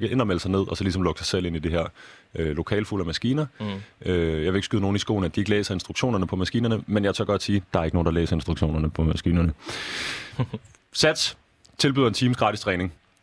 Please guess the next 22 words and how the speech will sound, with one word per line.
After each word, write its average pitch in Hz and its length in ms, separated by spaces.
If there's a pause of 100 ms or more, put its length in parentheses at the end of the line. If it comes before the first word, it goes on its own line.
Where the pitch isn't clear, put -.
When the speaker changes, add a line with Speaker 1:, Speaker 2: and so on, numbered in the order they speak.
(180)
Speaker 1:
Øh, 101 500
Loop 120 420
er 107 60
et 110 60
andet 110 240
koncept. 101 260
Det - 40
er 110 40
et - 20
koncept, 113 220
hvor 117 80
man 101 140
går 98 120
op 98 80
og 110 80
laver 87 160
cirkeltræning. 85 840
Speaker 2:
Ja. 104 60
Speaker 1:
Der 101 60
sidder 110 200
nogle 87 180
maskiner, 131 480